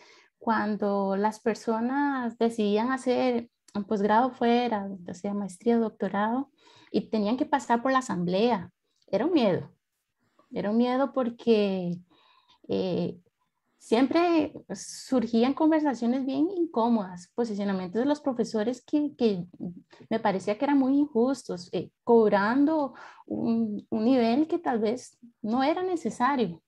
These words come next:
Eh, todos estaban ahí para aprender, todo el mundo está ahí para, para ser alguien en la vida. Entonces, m-,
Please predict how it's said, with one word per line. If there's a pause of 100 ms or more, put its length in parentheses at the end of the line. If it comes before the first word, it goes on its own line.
(200)
Eh,
todos
estaban
ahí
para
aprender,
todo
el
mundo
está
ahí
para, (380)
para
ser
alguien
en
la
vida.
Entonces,
m-,